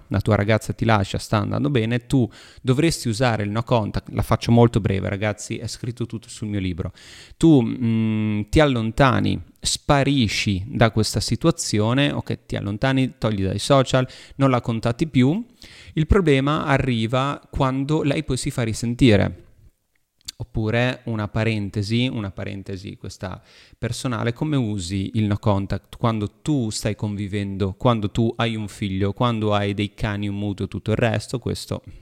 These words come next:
<laughs> ok? Quindi qua sbaragliamo tutti quelli che fanno i corsi di seduzione. Se hai un problema del genere, vieni in consulenza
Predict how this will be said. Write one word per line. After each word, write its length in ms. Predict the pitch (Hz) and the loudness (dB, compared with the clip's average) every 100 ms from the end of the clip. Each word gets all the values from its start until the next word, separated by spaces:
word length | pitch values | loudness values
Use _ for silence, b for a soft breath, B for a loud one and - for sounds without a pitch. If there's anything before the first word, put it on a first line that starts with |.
| - | -8
<laughs> 0 | |
ok? 1500 | 107 98 98 - 101 101 101 117 107 104 98 - - - 165 | -6 -4 -6 -6 -8 -6 -2 0 2 0 -2 -10 -16 -12 -12
Quindi 400 | - 123 120 117 | -6 -2 0 -2
qua 260 | - 123 120 | 0 2 2
sbaragliamo 720 | 117 104 117 117 113 110 113 | 0 -2 0 0 0 0 -2
tutti 280 | 104 107 107 | -4 -8 -8
quelli 400 | - 101 104 104 | -8 -6 -4 -4
che 260 | - 104 104 | 2 2 2
fanno 240 | - 101 | 0 0
i 40 | 98 | 0
corsi 280 | 107 - | 0 0
di 60 | 110 | -4
seduzione. 760 | 113 113 127 - 110 113 113 - 123 | 0 0 0 0 0 0 -2 -8 -10
Se 160 | - 123 | -4 0
hai 60 | |
un 60 | 107 | 2
problema 340 | 110 104 104 | 0 -2 -4
del 180 | 107 110 | -2 -2
genere, 440 | 107 101 107 107 104 | -2 -2 0 -2 -2
vieni 220 | 110 101 | -4 -4
in 80 | 101 | -8
consulenza 840 | 107 104 113 101 92 98 - 98 | -10 -8 -6 -4 -6 -8 -8 -10